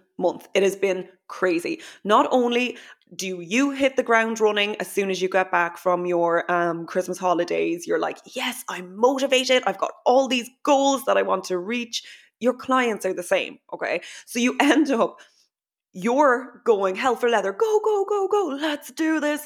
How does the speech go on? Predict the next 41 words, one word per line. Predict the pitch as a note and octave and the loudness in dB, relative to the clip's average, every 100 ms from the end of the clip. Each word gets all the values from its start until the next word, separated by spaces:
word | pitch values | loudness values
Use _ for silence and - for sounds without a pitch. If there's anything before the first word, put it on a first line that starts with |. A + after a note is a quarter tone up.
| - | -2
thing." | C#4 C#4 C4+ F4 - - - C#4 | 2 2 2 2 0 -2 -2 0
<laughs> | C#4 - - - | -2 -4 -10 -4
Your | B3 | -4
clients | A#3 A#3 C4 C4 B3+ B3+ | -2 0 2 2 0 -2
are | A3+ | -2
doing | A3 G#3+ | 0 -2
the | G3+ | -4
same, | - F3+ G#3 | -4 -4 -4
which | G#3+ G#3+ | -4 -4
means | G3+ F#3+ | -6 -4
lots | G3 G3 F#3+ | -2 -2 -2
of | F3 | 2
work | F#3 F3 | 2 0
for | - | -8
you. | F3 - F3 - - - | -8 -6 -6 -8 -10 0
And | A3 G3+ F#3+ E3 | 0 0 -2 -2
then | G3+ A#3+ F#3+ G3 | 0 2 0 -2
there | F#3+ G3 | 2 2
are | F#3+ | 2
people | G3 F#3 F#3+ | 0 -4 -2
saying, | F#3 F#3 F3+ F3+ - | 0 0 0 -2 -4
"Oh, | G3+ F3+ | 0 0
well, | F#3 F3+ E3 - | 2 0 -2 -2
I | C4 D4+ | 0 4
want | C#4+ C#4 | 4 2
to | C4 | 2
do | C4+ | 2
that | B3+ B3+ | 0 0
too, | A#3+ G3+ | -2 -2
but | - | -4
I | F3 | -4
need | F3+ F3+ | -4 -4
an | F3+ | -4
online | E3+ E3 E3+ F3+ | -2 -2 -4 -6
service | - F4+ E4 E4 | -6 -2 -2 -4
provider." | C#4+ C4+ C4+ C#4+ C#4+ - - - | -4 0 2 2 0 -4 -16 -6
And | G#3+ G#3+ | -4 0
so | F3+ F3+ | 0 0
inquiries | - F#3 E3 D#3+ D#3+ | 0 0 2 0 -2
are | F3+ | -2
high. | A3+ A#3 - | 0 0 0